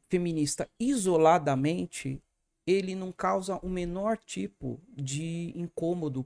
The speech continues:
pros poderes vigentes. Do pa-, poder vigente, tô falando, o grande capital, quem controla o mercado financeiro internacional. Que ele chega lá e fala o seguinte: "Ah, movimento feminista,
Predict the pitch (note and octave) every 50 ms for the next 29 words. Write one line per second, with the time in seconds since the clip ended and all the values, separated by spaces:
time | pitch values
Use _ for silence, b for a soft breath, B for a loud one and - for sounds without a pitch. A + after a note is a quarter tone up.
0 | _ - C#3+ D3 - - _ - E3 D#3+ C#3+ D3 D3 D3 D3+ C#3+ C#3 D#3 D3+ C#3+
1 | C#3+ C#3 C3+ C3 C3+ - - - - C#3 - - C3+ B B B B - D3+ C#3+
2 | D3+ D#3 C#3+ C#3 E3+ F3+ E3 - - E3 D3+ D3 C#3+ C#3 D3+ D#3+ D#3+ - - -
3 | - _ - _ _ - C#3+ C3+ B2+ B2+ C3+ _ _ _ _ _ _ _ _ _
4 | _ _ - - D#3 D3+ D#3 E3+ D#3+ D3 - D#3 D#3 D#3 D3+ D3 D3 C#3 C#3 C#3
5 | D3+ C#3+ - - - D3 D3 D3 C#3+ - D3+ C#3 - - C#3+ D3 - - D3+ C#3+
6 | - _ _ _ _ _ _ - - G3+ G3 F#3+ - - F#3+ E3 E3 D#3+ E3 F3
7 | F#3 F3+ - F3+ F3+ - - E3 D3+ C#3+ C#3 - - _ _ _ _ _ - -
8 | - F#3+ F#3 D#3+ D#3 D3 D3 D3+ D3 C#3+ - - D3+ C#3 C#3+ D#3 F3 F#3+ F#3 -
9 | -